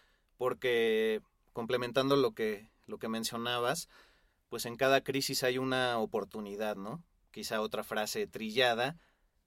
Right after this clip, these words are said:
pero hay que ver más a fondo y se está abriendo una ventana, que esa ventana es súper amorosa y hay que verla así,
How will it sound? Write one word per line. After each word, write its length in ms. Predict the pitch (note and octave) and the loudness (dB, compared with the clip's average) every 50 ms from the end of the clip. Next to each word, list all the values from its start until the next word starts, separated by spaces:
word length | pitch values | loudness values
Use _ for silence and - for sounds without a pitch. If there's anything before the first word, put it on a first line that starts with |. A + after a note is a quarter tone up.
| _ _ | _ _
pero 240 | _ A#2 A#2 A#2 A#2+ | _ -2 0 4 4
hay 140 | B2 C3+ C#3 | 4 4 4
que 120 | - C#3+ | 2 2
ver 380 | C3+ C3+ C3 C3 C3+ C3+ C3+ C3 | 4 6 6 6 6 6 4 2
más 300 | B2+ B2 C3 C#3 - - | 0 0 0 0 2 0
a 60 | C3+ | 0
fondo 360 | - - D#3 F3 F3+ C#3+ B2+ | 0 0 -2 -2 0 0 0
y 80 | A#2 A2+ | 0 -2
se 140 | A2+ - A#2+ | -2 -4 -4
está 220 | A2 - - C#3+ D#3 | -4 2 4 4 4
abriendo 320 | D#3 D#3+ D#3+ E3 E3+ F3 | 4 2 -2 -2 -2 -4
una 180 | F3+ F3+ F3+ F3 | -2 0 0 0
ventana, 580 | C#3 A#2+ A2+ A2 B2 A#2+ B2 C3+ D3+ F3 A3 - _ _ _ _ _ _ _ _ _ _ _ _ _ | 0 0 -2 -2 -2 -2 -2 -2 -4 -4 -6 -12 _ _ _ _ _ _ _ _ _ _ _ _ _
que 80 | - C3 | -4 -2
esa 180 | C3 - D#3 | 2 4 4
ventana 420 | D3+ D3+ C3 B2 A#2 B2 C3+ D#3 D#3+ | 4 4 0 0 0 0 0 0 -4
es 60 | D3 | -2
súper 380 | - - D#3 E3+ E3+ - C#3+ C3 | -2 -2 -2 -4 0 2 4 4
amorosa 640 | A#2 A2 A2 G#2 G2+ A#2 C#3 C#3 - G#2 F2 E2 - _ _ _ _ _ _ | 4 2 0 -2 -2 -2 -2 -2 -4 -8 -10 -16 -18 _ _ _ _ _ _
y 200 | - G2+ G#2 G#2+ | -14 -6 -4 0
hay 140 | G#2+ A2+ A#2+ | 0 0 -2
que 140 | - B2+ A#2+ | -2 -2 0
verla 360 | A#2+ A#2+ B2 B2 B2+ B2 A#2+ | 2 2 2 2 2 2 2
así, 440 | G#2+ G2 - - A2+ A2 A#2+ E3 | 2 0 -4 -4 -4 -6 -6 -8